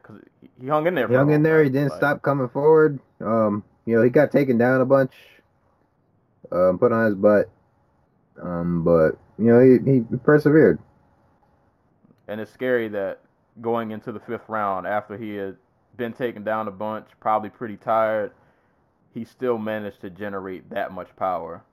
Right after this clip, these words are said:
Speaker 1: like, literally in the closing seconds of the fight. Um, and that's, you know, biggest name on his resume probably to date.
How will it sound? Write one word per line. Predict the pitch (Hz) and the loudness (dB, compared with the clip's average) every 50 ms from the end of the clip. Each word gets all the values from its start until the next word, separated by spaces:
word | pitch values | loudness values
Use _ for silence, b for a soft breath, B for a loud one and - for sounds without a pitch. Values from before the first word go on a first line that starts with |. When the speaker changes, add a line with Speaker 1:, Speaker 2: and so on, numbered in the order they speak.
| _ _ _ _ _ _ | _ _ _ _ _ _
Speaker 1:
like, | 101 95 92 92 | -8 -8 -8 -8
literally | 101 107 117 127 123 120 113 107 104 | -10 -8 -6 -4 -4 -4 -6 -8 -10
in | 104 98 | -10 -12
the | 95 - | -12 -14
closing | _ - 117 113 110 104 92 101 95 _ | _ -12 -10 -8 -8 -8 -10 -14 -16 _
seconds | - 95 90 - 85 87 85 | -10 -12 -10 -10 -16 -20 -20
of | 73 | -20
the | - - | -20 -16
fight. | - 71 50 - - _ _ _ _ _ _ _ _ _ _ _ _ _ _ _ _ _ _ _ _ _ _ _ _ _ _ _ _ _ _ _ _ _ | -16 -14 -14 -14 -18 _ _ _ _ _ _ _ _ _ _ _ _ _ _ _ _ _ _ _ _ _ _ _ _ _ _ _ _ _ _ _ _ _
Um, | - 78 76 67 60 58 _ _ _ _ _ _ _ _ _ _ _ _ _ _ _ _ _ _ _ _ _ _ _ _ _ _ _ _ _ _ _ _ _ | -20 -20 -20 -20 -20 -20 _ _ _ _ _ _ _ _ _ _ _ _ _ _ _ _ _ _ _ _ _ _ _ _ _ _ _ _ _ _ _ _ _
and | 92 90 | -16 -10
that's, | 95 98 104 - _ _ | -8 -8 -8 -8 _ _
you | 92 | -16
know, | 92 95 98 107 110 _ _ _ | -12 -10 -10 -12 -12 _ _ _
biggest | - 95 92 104 101 | -16 -14 -14 -14 -12
name | 117 117 117 120 120 120 | -10 -10 -8 -8 -8 -8
on | 120 | -8
his | 131 123 120 | -8 -10 -8
resume | 120 127 127 123 127 127 131 131 | -6 -6 -6 -6 -6 -8 -10 -10
probably | 127 - 139 135 135 143 131 | -4 0 0 0 0 0 -10
to | 127 | -10
date. | 123 147 151 139 - | -10 -10 -10 -10 -12